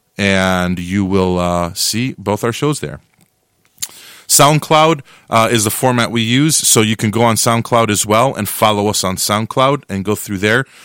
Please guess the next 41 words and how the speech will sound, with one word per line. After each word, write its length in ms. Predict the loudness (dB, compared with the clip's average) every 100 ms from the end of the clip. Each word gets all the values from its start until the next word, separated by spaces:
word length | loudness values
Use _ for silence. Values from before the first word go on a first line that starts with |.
| -12
Uh, 180 | -2 0
on 120 | 0 -2
SoundCloud, 520 | 0 0 2 2 4
although, 340 | 2 2 0
it's 120 | 0
gonna 120 | -2 -4
be 120 | -2
a 40 |
little 160 | -2 -2
bit 160 | -4
different. 380 | -4 -2 -2 -4 _ -20 -10
If 180 | -8
you 80 | -8
put 220 | -2 0
in 100 | 2 2
Wrestle 280 | 0 0
Talk 300 | -2 -2 -2
Radio, 320 | -2 0 0 0
you'll 160 | 0
see 180 | -2 -4
W 340 | -2 -4 -4
T 220 | -8 -2 0
R 120 | 0
show, 360 | 0 -2 -2 -6 _ -8
and 100 | -6
if 160 | -6
you 100 | -8
put 200 | -8 -4
in 120 | -4 -4
Chicago 460 | -6 -4 -4 -2
Sports 380 | -4 -2 -2 -2
Crunch 340 | -4 -4 -4
Radio, 340 | -4 -4 -2 -4
you'll 200 | -2 -4
get 260 | -2 -2
our 320 | 0 0 0 -2
C 300 | -6 -8 -6
S 340 | -6 -6 -10
C 280 | -10 -10 -10
R 220 | -8 -8 -8
show. 400 | -14 -14 -16